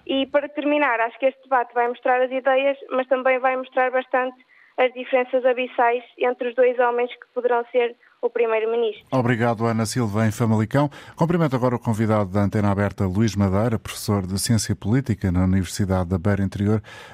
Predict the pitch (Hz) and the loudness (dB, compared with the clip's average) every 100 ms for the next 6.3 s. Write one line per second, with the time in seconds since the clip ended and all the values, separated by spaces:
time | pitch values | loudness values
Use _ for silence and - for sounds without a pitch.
0 | - 107 110 113 117 - - 123 123 120 | -8 -2 0 2 0 -4 -4 -2 0 0
1 | 117 110 110 104 110 - 117 110 107 127 | 0 2 0 0 -4 -2 0 0 0 0
2 | 123 - - - - - - 170 170 139 | 0 -4 -16 -20 -20 -10 -4 -2 0 -2
3 | 123 151 - 151 - - 131 147 - 120 | 0 0 0 -4 -4 -2 0 0 0 2
4 | 117 110 120 110 - 110 107 120 - 98 | 2 2 2 2 2 2 2 0 0 0
5 | 117 110 110 101 101 - 113 110 104 101 | 2 4 2 0 -2 -2 2 4 2 0
6 | - 107 | 2 2